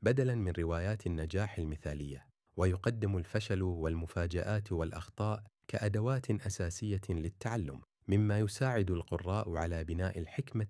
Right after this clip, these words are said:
والثقة من خلال مواجهة التحديات. بالاستناد إلى خبرتها في بناء وتوسيع شركة في مجال التكنولوجيا المالية،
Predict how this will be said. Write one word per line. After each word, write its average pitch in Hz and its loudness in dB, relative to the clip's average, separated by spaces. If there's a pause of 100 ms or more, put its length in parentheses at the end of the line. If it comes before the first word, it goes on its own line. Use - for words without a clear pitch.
والثقة 90 -2
من 98 4
خلال 107 0
مواجهة 85 0
التحديات. 82 -6 (440)
بالاستناد 120 0
إلى 87 -2
خبرتها 87 -2
في 85 -4
بناء 87 -2
وتوسيع 82 -4
شركة 87 -4 (160)
في 95 2
مجال 98 2
التكنولوجيا 95 0
المالية، 76 -4